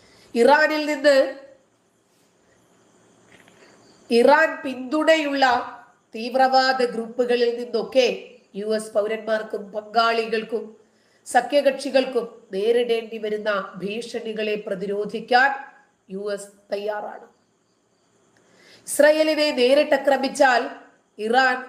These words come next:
ഗുരുതരമായ പ്രത്യാഘാതം നേരിടേണ്ടി വരുമെന്ന് അമേരിക്ക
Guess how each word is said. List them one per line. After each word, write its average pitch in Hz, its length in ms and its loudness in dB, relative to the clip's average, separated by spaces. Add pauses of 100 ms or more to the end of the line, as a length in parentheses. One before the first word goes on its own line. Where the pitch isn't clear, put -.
(120)
ഗുരുതരമായ 233 640 -2 (160)
പ്രത്യാഘാതം 240 840 0
നേരിടേണ്ടി 214 540 -6
വരുമെന്ന് 202 400 -4 (800)
അമേരിക്ക 302 500 -2